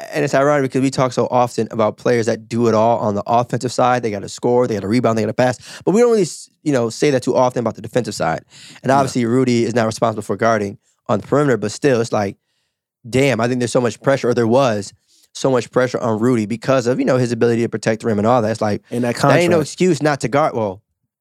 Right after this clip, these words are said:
Speaker 2: That's, that's,
Speaker 1: that's the
Speaker 2: that's what
Speaker 1: story.
Speaker 2: really, that's the real, that's the real
Speaker 1: That,
Speaker 2: wa-, that's
Speaker 1: that's
Speaker 2: the real
Speaker 1: why
Speaker 2: reason.
Speaker 1: when you s-, that's why when you said you're not gonna talk about Rudy Gobert no more because the expectations may have dropped.
Speaker 2: Yeah.
Speaker 1: Not for me.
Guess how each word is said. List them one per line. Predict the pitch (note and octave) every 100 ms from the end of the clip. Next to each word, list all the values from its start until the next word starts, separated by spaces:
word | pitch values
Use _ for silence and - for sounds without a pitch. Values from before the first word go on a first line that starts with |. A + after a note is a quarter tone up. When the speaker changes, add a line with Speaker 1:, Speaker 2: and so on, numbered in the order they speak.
| _ _
Speaker 2:
That's, | A#2+ A2
that's, | -
Speaker 1:
that's | A#2+ A#2+
the | B2+
Speaker 2:
that's | G2+
what | B2
Speaker 1:
story. | G#2+
Speaker 2:
really, | B2 A#2 -
that's | B2 B2 -
the | G#2+
real, | A2+ G2
that's | - A#2+ -
the | A2+
real | A#2
Speaker 1:
That, | C3+ F#3+
Speaker 2:
wa-, | G#2+ _ _ _ -
that's | C#3
Speaker 1:
that's | D#3 F#3 A2
Speaker 2:
the |
real | C#3
Speaker 1:
why | D3
Speaker 2:
reason. | - C#3+
Speaker 1:
when |
you | D3
s-, | D#3 - -
that's | D3 E3+ -
why | D#3
when | C#3 B2+
you | D3
said | - C#3+ C3
you're | A#2 C3
not | B2
gonna | A#2
talk | B2+ A#2+
about | A2+
Rudy | A#2+ A2+
Gobert | A2 A2+ A2+ A2+
no | A2
more | A2+
because | A2 G#2+
the | G#2+
expectations | A2+ A2+ G#2 A#2 G#2+
may | G#2+
have | G2 G2+
dropped. | A#2 G2+ - _ _ _
Speaker 2:
Yeah. | A2+ F#2+ - _
Speaker 1:
Not | G#2+ C3+ D#3 -
for | C#3+
me. | C3 G#2+